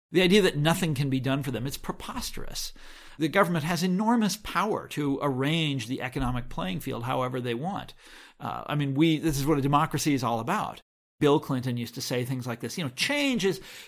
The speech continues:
change is an external force that we can't really understand, and it just comes here to America and does things to us. And it makes these people rich, and it makes these people poor." He shipped your jobs to China. I am so sorry about that.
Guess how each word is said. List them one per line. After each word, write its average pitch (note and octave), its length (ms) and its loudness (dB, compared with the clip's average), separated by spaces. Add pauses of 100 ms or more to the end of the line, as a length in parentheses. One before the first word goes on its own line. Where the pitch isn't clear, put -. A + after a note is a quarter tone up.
change C4+ 500 0
is G3 280 6
an E3+ 120 -2
external G3 520 0
force F#3+ 400 0
that - 100 -4
we F3 100 2
can't G3 280 -2
really E3 260 2
understand, D3+ 540 -2
and C3+ 80 -2
it C#3 100 -6
just F3 220 -2 (320)
comes A3+ 460 2 (220)
here G#3 300 6
to F3 160 0
America D#3 580 2
and C#3+ 200 -4
does D3+ 280 4
things B2+ 320 -6
to A#2+ 160 -2
us. G#2+ 140 -4
And E3+ 80 0
it F3+ 100 -6
makes C#4 380 -2 (260)
these A3+ 280 4
people G3 340 2
rich, E3+ 380 6
and D#3+ 100 2
it E3 100 -2
makes C#4 300 -2
these A#3 240 2
people A3 320 -2
poor." C3+ 420 0 (240)
He - 160 -6
shipped - 380 2
your E4 160 4
jobs C4+ 440 2
to B3+ 100 -6
China. F#3+ 420 0
I E4+ 120 0
am D#3+ 140 0
so A#3+ 220 0
sorry D3 400 0
about A#2+ 280 -2
that. A#2+ 120 -4